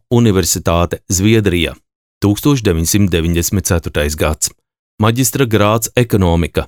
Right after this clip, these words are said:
Latvijas Universitāte, tūkstoš deviņsimt deviņdesmit devītais gads.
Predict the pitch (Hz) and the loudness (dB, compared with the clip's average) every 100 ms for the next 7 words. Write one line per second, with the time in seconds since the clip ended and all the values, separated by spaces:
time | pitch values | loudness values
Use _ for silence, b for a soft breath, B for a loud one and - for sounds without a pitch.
0 | _ - 95 87 95 90 - 127 120 98 | _ -2 -2 0 0 0 0 0 2 0
1 | - 92 92 90 92 85 104 104 143 113 | -2 0 0 0 -2 -2 -2 0 0 2
2 | 98 85 82 101 90 85 85 85 - 95 | 0 0 0 0 0 0 0 -2 -2 0
3 | 95 85 82 78 78 76 85 78 - | 0 0 0 -2 -2 0 -2 -2 -6